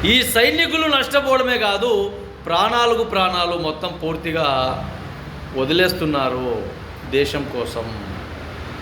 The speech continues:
మాతృభూమి కోసం. మరి ఇక్కడ వేరే వ్యక్తులకు మాత్రం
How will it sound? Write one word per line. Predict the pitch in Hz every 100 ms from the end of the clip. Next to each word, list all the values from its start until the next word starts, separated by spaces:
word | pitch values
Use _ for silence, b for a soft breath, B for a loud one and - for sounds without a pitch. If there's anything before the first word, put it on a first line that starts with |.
| -
మాతృభూమి | 131 147 165 160 151 143
కోసం. | 127 120 - 113 110 98 - - - - - - - - - - 135
మరి | 131 135 120 113 110 - - - -
ఇక్కడ | - 151
వేరే | 143 156 185
వ్యక్తులకు | 175 160 156 147 135
మాత్రం | 139 131 151 135